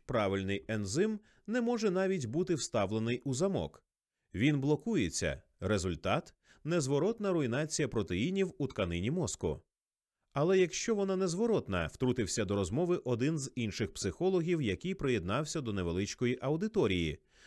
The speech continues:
«то як можливо, що містер Гордон знову не затримується у своєму розвитку?» «Е, річ у тому», — вигукнув Немур, «що, як я сказав, деструкція тканини є незворотною, а не сам процес».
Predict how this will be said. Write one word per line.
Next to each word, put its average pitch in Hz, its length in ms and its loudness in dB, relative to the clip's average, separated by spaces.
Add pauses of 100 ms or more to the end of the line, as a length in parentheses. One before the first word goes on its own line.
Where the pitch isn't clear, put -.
(180)
«то 113 140 2
як 170 300 0
можливо, 160 460 0
що 127 180 -2
містер 139 360 0
Гордон 208 480 0 (240)
знову 170 460 0
не 156 240 0
затримується 185 640 -2
у 156 100 0
своєму 95 440 0
розвитку?» 98 640 -2 (600)
«Е, 90 240 2
річ 110 260 -2
у 101 60 0
тому», — 135 580 0
вигукнув 107 580 0
Немур, 90 360 -2 (260)
«що, 110 300 0
як 104 320 0
я 95 140 0
сказав, 113 500 0
деструкція 120 640 0
тканини 143 540 -2
є 120 200 0
незворотною, 131 800 0 (140)
а 95 160 0
не 98 140 -2
сам 85 240 -2
процес». 127 540 -2